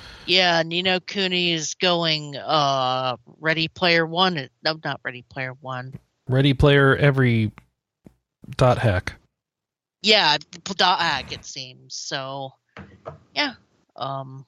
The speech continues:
Speaker 1: I, I will be curious to see how this one does, but I imagine not very well.
Speaker 2: Mm-hmm.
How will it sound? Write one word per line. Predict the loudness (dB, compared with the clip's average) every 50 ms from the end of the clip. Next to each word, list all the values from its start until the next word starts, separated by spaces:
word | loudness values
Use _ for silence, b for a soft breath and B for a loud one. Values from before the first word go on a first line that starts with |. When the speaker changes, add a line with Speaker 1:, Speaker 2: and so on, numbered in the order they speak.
| _ _ _ _ _ _ _ _ _ _ _ _ _ _ -20
Speaker 1:
I, | -20 -20 _ _ _ -12
I | -12 -10 -10 -12
will | -14 -12
be | -12 -12
curious | -12 -12 -16 -16 -14 -12 -10 -10 -8 -6
to | -6 -6
see | -4 -6 -4 -6
how | -6 -4 -2 -4 -4 -4
this | -6 -10 -10 -10
one | -10 -12 -12 -8
does, | -6 -4 -2 -2 -2 -4 -6 -10
but | -10 -8 -8 -8 -8 _ -10 -4
I | -2 -2 -2 0
imagine | 0 -2 -2 -2 -2 -4 -6 -2
not | 0 0 0 0 2
very | 2 4 4 4
well. | 4 4 4 4 4 4 2 -2 _ _ _ _ _ -10 -2
Speaker 2:
Mm-hmm. | 2 4 4 4 2 2 2 2 2